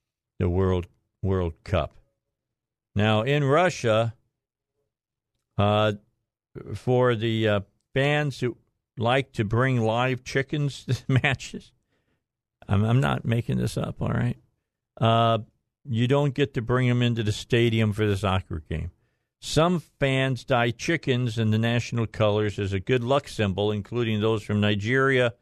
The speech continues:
who play Argentina on Sal-, uh, Saturday. Russia's Interfax news agency quotes regional culture and tourism ministers as saying,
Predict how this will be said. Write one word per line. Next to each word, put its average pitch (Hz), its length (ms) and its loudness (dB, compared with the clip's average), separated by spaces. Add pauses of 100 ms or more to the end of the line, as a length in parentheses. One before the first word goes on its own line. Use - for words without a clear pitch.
(440)
who 113 100 0
play 117 260 2
Argentina 117 960 0
on 107 180 -4
Sal-, 117 580 -2
uh, 107 160 0
Saturday. 110 800 0 (800)
Russia's 123 600 2
Interfax 123 560 -2
news 120 260 2
agency 117 480 0
quotes 117 400 0
regional 120 480 0
culture 131 540 0
and 107 120 2
tourism 127 580 -2
ministers 110 580 -2
as 107 140 -6
saying, 110 360 2